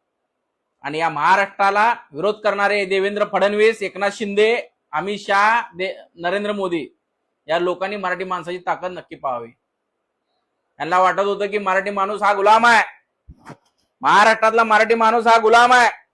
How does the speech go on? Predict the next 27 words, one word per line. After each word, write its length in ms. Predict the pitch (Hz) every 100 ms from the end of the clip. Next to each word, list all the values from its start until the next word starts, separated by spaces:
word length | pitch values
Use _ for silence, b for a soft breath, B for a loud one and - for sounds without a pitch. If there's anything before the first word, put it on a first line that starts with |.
| _ _ _ _ _ _ _ _ _ _ _ _ _ _ _ _ _ -
आपण 280 | 143 233 233
सांगेल 360 | 233 233 247
तसं 200 | 247 247
वागतो, 640 | 247 - - 254 247 - _ _ _ _ _ _ _ _ _ _ _ _ _ _ _ _ _ _ _ _ _ _ _ _ -
परंतु 300 | 165 196 233
हा 200 | 196 202
त्यांचा 320 | 208 190 208
भ्रम 320 | 175 185 202
आहे, 180 | 202 170
अमित 280 | 165 160 196
शहाचा 340 | - 190 190
भ्रम 300 | 185 160 175
आहे. 120 | 151 - _ _ _ _ _ _ _ _ _ _ _ _ _ _ _ 131
मराठी 300 | 151 170 185
माणूस 320 | 175 180 196
कुणाचा 280 | 175 175 175
गुलाम 320 | 160 170 165
असू 140 | 151
शकत 300 | 165 156 160
नाही, 240 | 185 220 247 _ _ -
तो 60 | 156
छत्रपती 460 | 170 165 170 170
शिवाजी 320 | 170 160 175
म-, 160 | 175 165
महाराजांचा 600 | 143 147 143 165 165 185
मावळा 360 | 160 143 147
आहे. 140 | 165